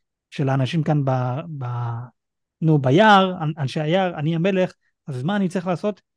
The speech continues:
לברוח, כי הם רודפים אחריי, ככה הם יעזבו אותם." אוקיי, סבבה, הגיוני, כל הכבוד. ואז בסוף הסרט,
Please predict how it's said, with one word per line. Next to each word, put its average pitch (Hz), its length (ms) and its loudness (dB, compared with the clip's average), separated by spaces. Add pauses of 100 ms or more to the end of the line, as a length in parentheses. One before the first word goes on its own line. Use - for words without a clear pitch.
לברוח, 190 640 0
כי 160 60 -4
הם 143 80 0
רודפים 139 360 -4
אחריי, 196 560 -4
ככה 202 220 -6
הם 202 80 -4
יעזבו 208 240 -2
אותם." 214 360 -2 (440)
אוקיי, 156 260 -4
סבבה, 202 380 0
הגיוני, 175 420 2
כל 151 160 0
הכבוד. 185 440 0 (500)
ואז 180 240 -4
בסוף 180 340 -2
הסרט, 160 500 -2